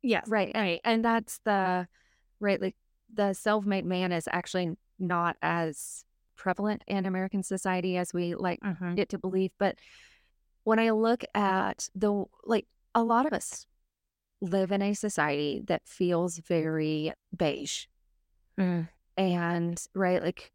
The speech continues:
Speaker 2: we have the same routine every day. W-, most of us eat the same kinds of food on a regular basis. All of our fast food tastes the same, right? Like, there's not a big difference between McDonald's and Burger King except the label.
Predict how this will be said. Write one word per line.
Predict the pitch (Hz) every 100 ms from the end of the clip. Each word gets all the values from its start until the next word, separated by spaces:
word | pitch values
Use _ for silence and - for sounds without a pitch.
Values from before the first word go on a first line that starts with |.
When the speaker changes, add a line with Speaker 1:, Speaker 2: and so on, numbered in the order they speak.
| _
Speaker 2:
we | 190 185 185 185 190 -
have | - 185
the | 190
same | 196 180
routine | 185 - 180 170
every | 165 165
day. | - 156 - 127
W-, | - 170 -
most | - 170 170 175
of | 190
us | 185 -
eat | 170 -
the |
same | - 170
kinds | - 165 170
of | 165
food | - - 165 160 156
on | - 151
a |
regular | 156 - - 151 -
basis. | 147 147 - 67 - - - - - -
All | 190 208
of | 208
our | 208
fast | - 190 190 -
food | 185 196
tastes | - 170 180
the | - 156
same, | - - - _
right? | 180 180 -
Like, | 185 - - - _ _ _ -
there's | 196 196 190
not | 208
a | 214
big | 165 202 165
difference | 185 208 196
between | 190 185 175
McDonald's | 185 190 175 175
and | 170
Burger | 156 160 156
King | 170 165
except | 139 - -
the |
label. | 135 104 - -